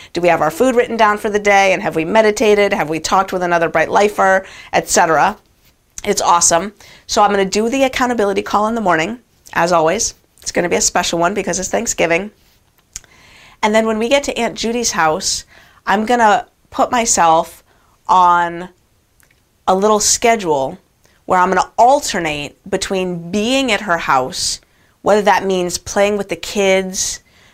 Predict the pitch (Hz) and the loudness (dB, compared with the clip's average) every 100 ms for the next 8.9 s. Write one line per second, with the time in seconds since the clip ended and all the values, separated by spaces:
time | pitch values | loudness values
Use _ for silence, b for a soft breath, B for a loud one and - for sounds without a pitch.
0 | b - - 208 208 208 202 196 190 190 | b -10 0 2 2 -2 -2 -4 -4 -2
1 | 185 165 160 - 208 196 196 190 190 185 | 2 0 -2 -2 0 0 2 2 0 -2
2 | 160 156 185 185 185 170 160 185 180 165 | -6 -2 0 0 0 0 0 -2 0 0
3 | - 180 185 180 180 180 180 B B B | 0 2 4 6 4 2 -2 B B B
4 | - 175 180 202 196 185 175 - 208 202 | -2 0 2 0 0 -2 -4 -4 -2 0
5 | 185 180 175 165 196 160 156 202 185 - | 2 0 -2 -2 -2 -6 -4 0 0 0
6 | - 185 180 180 180 185 B B B B | 0 2 4 4 2 -2 B B B B
7 | 185 175 165 160 156 170 b - - 220 | 2 4 4 0 -8 -16 b -10 0 2
8 | 202 190 - 190 185 190 180 170 170 | 2 -2 -2 0 2 2 0 0 -4